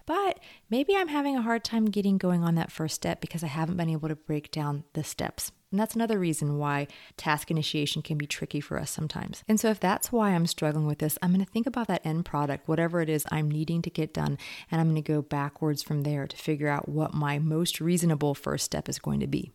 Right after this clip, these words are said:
So you can see that there's no cookbook here. There's no real,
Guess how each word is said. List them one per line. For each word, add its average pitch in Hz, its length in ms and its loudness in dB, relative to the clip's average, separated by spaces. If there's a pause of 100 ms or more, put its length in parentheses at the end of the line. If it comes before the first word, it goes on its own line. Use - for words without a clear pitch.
(140)
So - 160 -6
you 294 120 6
can 294 180 -2
see 269 180 0
that 311 140 0
there's 233 220 0
no 190 200 4
cookbook - 560 -4
here. - 240 -2
There's 147 280 -2
no 160 220 2
real, 151 480 0